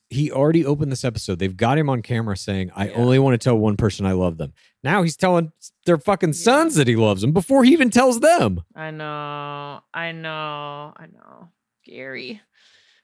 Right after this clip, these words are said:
Speaker 2: Oh, God.
Speaker 1: He's, he fucked himself up a little bit here. I'm not saying he's still not amazing in all of this. I'm just saying this,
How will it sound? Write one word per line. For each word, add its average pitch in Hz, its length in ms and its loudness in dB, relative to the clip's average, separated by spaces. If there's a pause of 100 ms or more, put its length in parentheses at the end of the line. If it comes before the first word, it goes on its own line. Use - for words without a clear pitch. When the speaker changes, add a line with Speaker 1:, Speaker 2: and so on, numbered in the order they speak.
(120)
Speaker 2:
Oh, - 100 -20
God. 113 460 -12 (320)
Speaker 1:
He's, 156 220 4
he 185 200 2
fucked - 260 -2
himself 269 360 2
up 254 140 2
a 226 40 6
little 156 140 4
bit 127 100 4
here. 110 220 2
I'm 190 100 0
not 220 160 2
saying 185 320 2 (100)
he's 139 200 -2
still 180 220 2
not 156 400 0
amazing 139 460 2
in 123 60 0
all 131 160 4
of 120 60 0
this. 123 240 2 (320)
I'm 143 100 -4
just 165 140 -4
saying 165 220 2
this, 135 220 -6